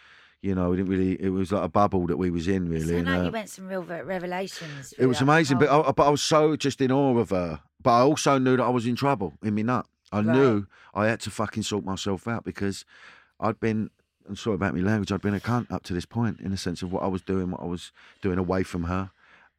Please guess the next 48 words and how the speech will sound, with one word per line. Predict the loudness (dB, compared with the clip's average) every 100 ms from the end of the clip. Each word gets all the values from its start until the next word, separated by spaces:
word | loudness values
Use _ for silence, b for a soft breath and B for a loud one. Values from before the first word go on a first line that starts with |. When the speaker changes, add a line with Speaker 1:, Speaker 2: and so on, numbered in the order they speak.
| -10
Speaker 1:
some | -6
of | -4
the |
situations | -4 -6 -8 -6 -4 -4 -4 -6
I | -6
would | -6
find | -8 -6
myself | -6 -6 -8 -6
in, | -6 -6 -10 B -12
Speaker 2:
Right. | -10 -10 -6
Speaker 1:
which, | -6 -6 -8 -4
you | -2
know, | 0 -2 -4 -6
I, | -6 -4
I |
look | -4 -4 -8
back | -12 -10
at |
it | -14
and | -12
go, | -14
"Fucking | -14 -16 -14 -12 -10 -6
hell, | -4 -4
man, | -4
I | -6
was | -8 -6
weak, | -2 -2 -2 -4
I |
was | -4 -4
wounded, | -2 0 0 -2 -4 -6 B B B B B
and | -6 -4 -2
I | -2
was | -2 -4 -4
Speaker 2:
And | 0 0
you | 0
were |
Speaker 1:
certainly," | 0 -2 -2 -4
Speaker 2:
vulnerable. | -8 -2
Speaker 1:
I | 0
was | 2
vulnerable | 2 2 2 0
because | 0 2
I | 2
was, | 0
but | -2 -2
of | -2 -2
course | -2 -2
I, | -2